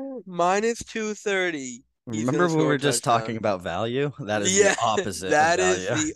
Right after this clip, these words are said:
Speaker 1: opposite of value.
Speaker 2: It's
Speaker 1: But your
Speaker 2: probably
Speaker 1: boy
Speaker 2: a
Speaker 1: David
Speaker 2: lock,
Speaker 1: Pierce,
Speaker 2: but, yeah,
Speaker 1: one sixty,
Speaker 2: Damon
Speaker 1: plus one sixty
Speaker 2: Pierce.
Speaker 1: for your boy David Pierce.
Speaker 2: See, I like that. I'm putting that in. I'm putting
Speaker 1: Yeah.
Speaker 2: that in. That'll be on my card. That'll be on my card.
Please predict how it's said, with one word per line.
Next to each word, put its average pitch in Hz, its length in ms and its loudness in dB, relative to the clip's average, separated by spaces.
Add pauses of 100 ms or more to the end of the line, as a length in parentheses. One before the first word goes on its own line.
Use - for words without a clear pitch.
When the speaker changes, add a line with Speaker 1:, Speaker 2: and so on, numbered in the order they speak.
Speaker 1:
opposite 135 640 -2
of - 100 -20 (280)
value. 110 120 -20 (680)
Speaker 2:
It's 92 140 -8
Speaker 1:
But 147 60 -2
your 139 40 2
Speaker 2:
probably 156 260 6
Speaker 1:
boy 117 60 6
Speaker 2:
a 101 40 6
Speaker 1:
David 101 40 2
Speaker 2:
lock, 123 360 6
Speaker 1:
Pierce, 101 460 -2 (420)
Speaker 2:
but, - 80 -8
yeah, 98 60 -2
Speaker 1:
one 98 140 -4
sixty, 156 480 -12
Speaker 2:
Damon - 100 -6
Speaker 1:
plus 165 180 -2
one 139 160 -6
sixty 135 340 -8
Speaker 2:
Pierce. 107 80 -14
Speaker 1:
for 104 100 -12
your 104 100 -10
boy 98 200 -10
David 87 320 -14
Pierce. - 340 -16 (520)
Speaker 2:
See, 95 320 -2
I 92 100 2
like 92 300 0
that. 131 360 4 (200)
I'm 92 200 -8
putting 107 240 -4
that 110 180 0
in. 135 280 0 (120)
I'm 98 180 -4
putting 104 240 -2
Speaker 1:
Yeah. 101 120 -2
Speaker 2:
that 92 40 -2
in. 87 200 -8 (120)
That'll 101 260 0
be 104 160 -6
on 101 160 -4
my 95 120 -4
card. 127 400 2 (800)
That'll 95 200 -4
be 95 140 -4
on 92 120 -6
my 90 100 -8
card. - 240 -14